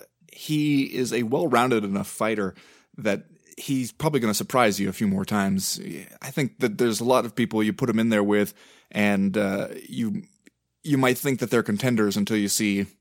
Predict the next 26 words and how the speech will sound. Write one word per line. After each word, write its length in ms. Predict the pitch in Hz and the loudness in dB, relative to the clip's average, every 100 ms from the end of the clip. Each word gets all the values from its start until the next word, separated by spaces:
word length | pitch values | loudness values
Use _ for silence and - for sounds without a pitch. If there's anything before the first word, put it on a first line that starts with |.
| _ _ _ _ _ _ _ _ - | _ _ _ _ _ _ _ _ -4
them 220 | 107 98 | 0 0
three 260 | - 117 101 | -2 -2 -2
or 80 | |
five 300 | 95 107 98 | 0 2 2
rounds 320 | 98 98 98 104 | 2 0 -2 -2
deep 220 | 101 - | -4 -2
in 60 | |
a 40 | 95 | -4
fight 220 | - 95 | -2 -2
with 160 | - - | -4 -2
Neil 180 | 98 | -2
Magny. 400 | 92 107 101 104 | 2 0 0 -4
I 40 | 101 | -6
think 180 | 120 98 | -6 -6
that 80 | |
he's, 260 | 95 98 95 110 110 | -4 -4 -4 -10 -10
he 180 | - 123 | -4 -4
has 200 | 113 110 | -2 0
that 160 | 107 101 | 0 -2
kind 140 | 117 | -2
of 60 | 98 | -4
ability 360 | 87 110 101 95 | -2 0 0 -2
to 60 | |
wear 200 | 98 98 | -2 -4
people 260 | 92 110 104 | -4 -6 -4
down 380 | 101 101 95 | -2 0 0